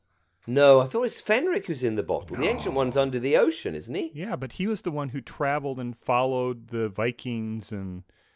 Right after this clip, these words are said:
Speaker 1: It's confusing.
Speaker 2: Ooh.
Speaker 1: I thought Fenric's like a genie and is in a bottle, like a, like a, like a djinn, like a genie.
Speaker 2: Yeah, yeah, but nothing, nothing released him. The bottle seemed to be a bit of a MacGuffin, actually.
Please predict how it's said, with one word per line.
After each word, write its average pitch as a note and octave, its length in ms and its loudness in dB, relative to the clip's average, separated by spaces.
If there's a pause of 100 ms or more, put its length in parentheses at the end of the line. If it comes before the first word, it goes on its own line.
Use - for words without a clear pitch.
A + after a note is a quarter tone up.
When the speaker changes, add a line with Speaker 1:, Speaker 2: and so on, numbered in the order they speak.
(140)
Speaker 1:
It's - 140 -20
confusing. F2 880 -12
Speaker 2:
Ooh. G2+ 680 -10 (400)
Speaker 1:
I E3+ 200 4
thought F#3+ 440 -2
Fenric's F#3+ 380 0
like C#3 200 0
a C3 40 -6
genie B2+ 600 -6
and G#2 120 -6
is A2+ 140 -6
in B2 140 -2
a G#2+ 60 2
bottle, G#2+ 420 -6
like G#2 260 -4
a, F#2+ 220 2 (280)
like A2 200 -4
a, G#2+ 80 2
like A2 180 0
a G#2 60 -6
djinn, F#2+ 400 -2
like G2+ 160 -4
a - 20 -8
genie. A2 540 -6
Speaker 2:
Yeah, E3 500 0
yeah, G3 240 -4
but C3 220 -4
nothing, E3+ 580 -4
nothing E3 320 -6
released D#3 400 -6
him. F#2+ 140 -6
The A2 80 -4
bottle E3 340 0
seemed C#3+ 300 -6
to D3+ 80 -8
be D3 280 -6
a D3 60 -4
bit C#3 200 -6
of C#3+ 80 -8
a D3 40 -6
MacGuffin, B2 580 -6
actually. - 500 -10